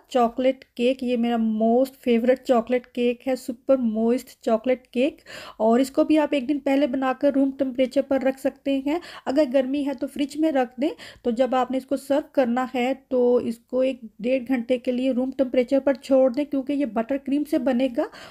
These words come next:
और इसके अलावा चॉकलेट बटर क्रीम, अ, with roasted cashew nut ये केक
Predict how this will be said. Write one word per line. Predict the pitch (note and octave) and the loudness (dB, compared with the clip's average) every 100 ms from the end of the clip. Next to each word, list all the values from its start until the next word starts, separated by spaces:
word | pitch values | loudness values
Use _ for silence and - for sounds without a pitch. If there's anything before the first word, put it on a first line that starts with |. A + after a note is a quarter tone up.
| - | -4
और | A#3 B3+ | 0 0
इसके | B3 C#4+ | 2 2
अलावा | C#4 B3+ D4 | 4 4 0
चॉकलेट | D4 B3+ A#3+ A#3+ C4+ C#4 C#4 C#4+ C#4+ D4 G#3+ | 0 0 0 0 0 0 0 -2 0 -2 0
बटर | A#3 A#3+ B3+ | 0 0 -2
क्रीम, | B3+ B3+ A#3+ B3+ F#4 - - - | 0 0 2 2 0 -4 -18 -4
अ, | A3+ A#3 A#3 A3+ | 2 2 4 2
with | A#3+ G#3 - A3 | 0 -4 -10 0
roasted | A#3+ A#3 - C#4 - - | 2 2 0 -4 -4 -2
cashew | A#3+ A#3 C#4 | 0 2 -2
nut | B3+ B3+ C4 _ - | 0 -2 -4 _ -4
ये | A3 A#3 A#3 | 2 4 2
केक | A#3 A3+ A#3+ | 2 0 0